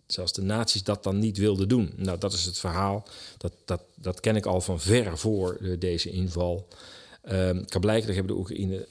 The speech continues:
eh, Oekraïners daar een reputatie in opgebouwd. Natuurlijk niet de Oekraïner in de straat, uiteraard, maar een, een, een, a-, een deel daarvan. Nog even een laatste fragment over dat, dat, dat deel, namelijk dat de eigen bevolking wordt geterroriseerd.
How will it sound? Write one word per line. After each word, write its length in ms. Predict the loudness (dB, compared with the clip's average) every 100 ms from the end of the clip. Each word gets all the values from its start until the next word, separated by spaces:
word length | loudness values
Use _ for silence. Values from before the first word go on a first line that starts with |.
| -16
eh, 320 | -14 -12 -10
Oekraïners 380 | -8 -4 -2 -2
daar 260 | -2 -4 -4
een 140 | -6
reputatie 760 | -4 -2 -2 -2 0 0 0 -4
in 60 |
opgebouwd. 360 | -8 -10 -10 -8
Natuurlijk 340 | -8 -8 -8
niet 160 | -6 -10 -6
de 240 | 2 2 4
Oekraïner 720 | 2 0 -2 -2 0 0 -2
in 100 | -4
de 80 | -2
straat, 400 | -2 -2 -4 -4
uiteraard, 560 | -4 -4 -4 -4 -4 -6
maar 260 | -8 -8 -6
een, 280 | -6 -8 -8
een, 160 | -10 -8
een, 240 | -6 -8 -4
a-, 160 | -4 -2
een 200 | 0 2
deel 220 | 6 4
daarvan. 460 | 4 0 -2 -4 -6 -10 -20 -16 -14 -12 -10 -10 -12 -8
Nog 120 | 0
even 160 | 2 4
een 60 |
laatste 380 | 4 4 4 2
fragment 380 | 0 -2 -2 -2
over 200 | -2 -2
dat, 300 | -2 -2 -6
dat, 380 | -4 -4 0 -2 -2
dat 160 | -6 -4
deel, 500 | -4 2 2 2 -2
namelijk 480 | -4 -6 -4 -6 -4
dat 280 | -6 -6 -12
de 160 | -10
eigen 460 | -8 -2 -2 0 -4
bevolking 500 | -6 -2 -4 -2 -2
wordt 220 | -2 -6 -8
geterroriseerd. 1040 | -12 -4 -2 -2 -2 0 4 4 0 -8